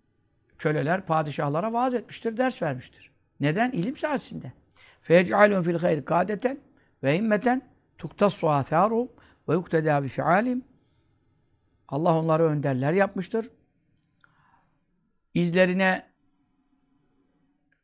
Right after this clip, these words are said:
tabi olunulan imamlar yapmıştır. Fiillerine iktida olunan, yani yaptıkları gibi yapılan, örnek alınan önder insanlar yapmıştır. Ve ünteha ilâ ra'yihim, görüşlerine mu-, bu-,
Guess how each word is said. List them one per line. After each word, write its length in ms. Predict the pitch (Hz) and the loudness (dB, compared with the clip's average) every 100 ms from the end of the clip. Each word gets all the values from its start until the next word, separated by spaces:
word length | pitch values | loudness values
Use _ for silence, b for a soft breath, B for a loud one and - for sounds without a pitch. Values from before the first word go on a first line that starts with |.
| _ _ _ _ _ _ _ _ _ | _ _ _ _ _ _ _ _ _
tabi 320 | 160 170 175 | 4 6 6
olunulan 680 | 185 175 170 160 156 180 - | 0 0 0 2 4 4 2
imamlar 460 | 156 151 147 139 180 | 2 2 4 4 4
yapmıştır. 580 | 202 - 185 214 214 - _ _ _ _ _ | 4 2 -4 -4 -4 -6 _ _ _ _ _
Fiillerine 640 | - 175 190 185 185 190 175 | -2 0 2 0 0 -2 -2
iktida 420 | - 165 185 180 | -6 0 2 2
olunan, 380 | 165 160 170 - | 2 0 0 -2
yani 280 | 147 147 147 | -4 -2 -2
yaptıkları 540 | 147 147 160 170 165 | -2 -4 -8 -4 -2
gibi 220 | 175 170 | -2 -2
yapılan, 420 | 165 147 147 151 - | 0 0 0 -2 2
örnek 380 | 156 160 175 | 0 2 0
alınan 420 | 160 151 147 170 - - | 0 0 -2 -6 -8 -6
önder 320 | 143 143 156 | -2 0 -2
insanlar 460 | 143 147 135 139 | -2 -4 -4 -2
yapmıştır. 500 | 185 - 165 - 190 B B B B | -2 -4 -6 -8 -10 B B B B
Ve 120 | 131 185 | 0 0
ünteha 360 | 185 185 175 | 2 4 6
ilâ 260 | 170 165 151 | 6 4 2
ra'yihim, 440 | 170 - 185 185 | -2 -2 -4 -4
görüşlerine 540 | 160 170 165 170 165 180 | -4 -4 -4 -4 -4 -4
mu-, 280 | 170 151 | -6 -6
bu-, 200 | 151 160 | -8 -10